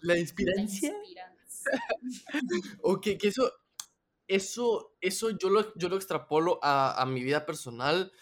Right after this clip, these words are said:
Speaker 1: y cada vez que me piden consejos, eh, bueno, cu-, cuando estoy hablando con amigos o, o personas que quiero mucho,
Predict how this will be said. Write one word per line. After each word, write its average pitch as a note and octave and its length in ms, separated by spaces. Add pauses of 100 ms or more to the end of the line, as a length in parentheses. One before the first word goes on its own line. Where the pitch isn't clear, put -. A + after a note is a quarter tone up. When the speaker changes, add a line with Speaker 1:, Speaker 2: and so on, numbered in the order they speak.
(160)
Speaker 1:
y C#3 80
cada D3 180
vez - 140
que F#3+ 100
me D#3 100
piden E3 260
consejos, D#3 680
eh, B2 540 (320)
bueno, F#3 260
cu-, E3 140
cuando F#3 140
estoy G3+ 140
hablando G#3+ 180
con F#3+ 120
amigos D#3 400
o, - 60
o B2 340
personas C3 380
que A#2+ 100
quiero C3 180
mucho, D3 380